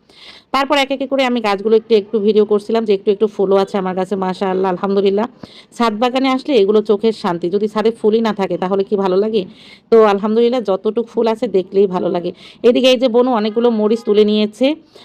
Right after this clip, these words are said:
আর এদিকে এই যে মিষ্টি কু-, মিষ্টি আলু শাক, আপনারা হয়তো অনেকেই চিনবেন, এই মিষ্টি আলু শাক খাওয়ার পরে আমি ডাটাগুলো একটা ক্যারেটে রেখে দিয়েছিলাম। আর এদিকে বনু দেখাচ্ছিল চাল কুমড়া গাছে already একটা কড়া পড়েছে।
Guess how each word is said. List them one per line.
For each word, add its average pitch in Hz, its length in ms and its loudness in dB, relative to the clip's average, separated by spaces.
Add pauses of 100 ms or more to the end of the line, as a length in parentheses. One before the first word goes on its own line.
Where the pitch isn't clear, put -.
(100)
আর 208 140 -2
এদিকে 240 340 0
এই 247 100 4
যে 254 100 0
মিষ্টি 233 340 -2
কু-, 254 120 -6
মিষ্টি 240 380 0
আলু 247 140 2
শাক, 247 240 -4
আপনারা 220 260 0
হয়তো 214 180 0
অনেকেই 208 360 0
চিনবেন, 214 300 -2
এই 208 100 -2
মিষ্টি 202 300 -2
আলু 214 160 2
শাক 214 260 -4
খাওয়ার 196 300 0
পরে 240 280 -2 (340)
আমি 208 160 0
ডাটাগুলো 208 400 0
একটা 214 160 -2
ক্যারেটে 202 380 0
রেখে 190 260 0
দিয়েছিলাম। 208 460 0
আর 208 80 0
এদিকে 190 220 2
বনু 196 220 0
দেখাচ্ছিল 202 500 -2
চাল 202 220 -2
কুমড়া 202 260 -2
গাছে 202 260 -2
already 185 300 0
একটা 185 180 -2
কড়া 196 280 0
পড়েছে। 220 480 0